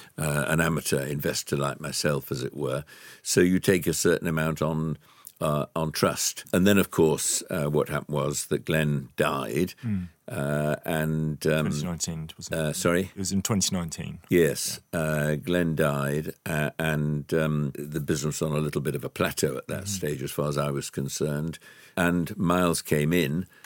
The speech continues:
Speaker 1: uh, and, um, I made it my business to, to meet Miles fairly early on.
Speaker 2: Mm.
Speaker 1: And, uh, he was coming in, of course, from a, you know, from a, a, a much larger industry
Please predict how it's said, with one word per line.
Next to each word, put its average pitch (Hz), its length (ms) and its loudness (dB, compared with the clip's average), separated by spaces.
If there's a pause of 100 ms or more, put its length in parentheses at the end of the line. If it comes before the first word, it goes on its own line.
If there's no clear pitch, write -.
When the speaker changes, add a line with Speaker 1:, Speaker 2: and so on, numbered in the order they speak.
(320)
Speaker 1:
uh, 78 340 0
and, 80 520 -2
um, 73 440 0
I 80 100 0
made 78 220 2
it 76 100 0
my 76 140 0
business 73 520 -2
to, 73 380 -2
to - 120 -6
meet 78 260 -2
Miles 73 400 -4
fairly 76 360 2
early 73 240 2
on. 78 320 0
Speaker 2:
Mm. 87 40 -10 (260)
Speaker 1:
And, 76 500 -2
uh, 73 100 2
he 80 160 0
was 80 160 -2
coming 78 280 2
in, 76 120 2
of 76 120 -2
course, 76 280 0
from 73 200 -2
a, 67 160 -2 (140)
you 98 140 -2
know, 71 100 -4
from 76 220 0
a, 71 80 2
a, 71 220 -4 (180)
a 80 40 -2
much 82 360 0
larger 85 580 6
industry 73 600 0